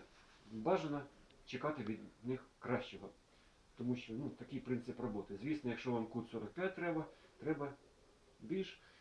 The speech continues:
дорогий плиткоріз, який коштує там від тридцяти тисяч гривень і вище.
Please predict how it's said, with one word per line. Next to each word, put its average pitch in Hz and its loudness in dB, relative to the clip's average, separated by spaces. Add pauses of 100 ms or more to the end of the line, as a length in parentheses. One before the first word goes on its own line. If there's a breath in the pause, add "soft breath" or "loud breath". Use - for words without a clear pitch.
(140 soft breath)
дорогий 131 4
плиткоріз, 151 -2
який 113 -2
коштує 110 0
там 98 -4
від 107 -4
тридцяти 117 -2
тисяч 110 -8
гривень 135 0
і 123 0
вище. - -4